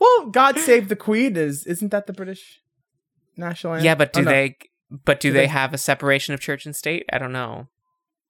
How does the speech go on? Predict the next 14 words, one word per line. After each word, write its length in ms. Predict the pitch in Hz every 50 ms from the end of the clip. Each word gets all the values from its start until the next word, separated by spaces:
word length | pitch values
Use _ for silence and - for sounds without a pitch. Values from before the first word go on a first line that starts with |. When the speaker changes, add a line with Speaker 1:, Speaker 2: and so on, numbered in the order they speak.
| _ -
Speaker 1:
Well, 120 | - 160 160
I 40 | 151
don't 100 | 143 139 - - 170 -
Oh, 100 | - 202
I 80 | 208 202
Speaker 2:
But, 20 |
Speaker 1:
know. 180 | 214 214 196 131
Speaker 2:
uh, 40 | 147
but 280 | 151 - 202 196 -
we, 360 | 185 196 214 226 233 233 - - - - 165
but, 200 | - 202 - - _ _ _ -
but 220 | 170 160 190 190 190
America 420 | 180 175 180 190 214 202 - 180
has 600 | 170 170 175 160 156 151 147 143 139 - - -